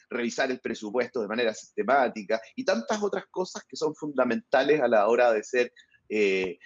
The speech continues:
un buen administrador, un buen ejecutivo. Em, reconocérselo a uno mismo, cosa que por supuesto al principio los emprendedores cuando partimos creemos que somos los mejores para todo y que para qué sirven los abogados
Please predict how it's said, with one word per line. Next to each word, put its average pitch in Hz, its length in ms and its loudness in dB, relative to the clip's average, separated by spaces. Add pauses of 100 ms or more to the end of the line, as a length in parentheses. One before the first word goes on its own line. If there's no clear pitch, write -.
(100)
un 113 160 -4
buen 120 380 0 (280)
administrador, 110 760 0
un 98 80 -8
buen 101 140 -6
ejecutivo. 80 560 -12 (340)
Em, 98 380 0
reconocérselo 160 1400 2
a 131 100 -2
uno 135 200 -4
mismo, 123 420 -10
cosa 120 320 -6
que 110 80 -6
por 104 140 -8
supuesto 107 340 -4
al 135 80 -8
principio 107 380 -2
los 117 140 4
emprendedores 101 460 0
cuando 95 240 -2
partimos 110 480 -2
creemos 101 240 0
que - 120 -20
somos 101 260 -2
los 98 140 -6
mejores 101 340 -2
para 82 220 0
todo 98 480 2
y 92 100 -14
que 90 80 -4
para 90 140 0
qué 107 80 -2
sirven 95 280 -8
los 85 140 -8
abogados 120 840 0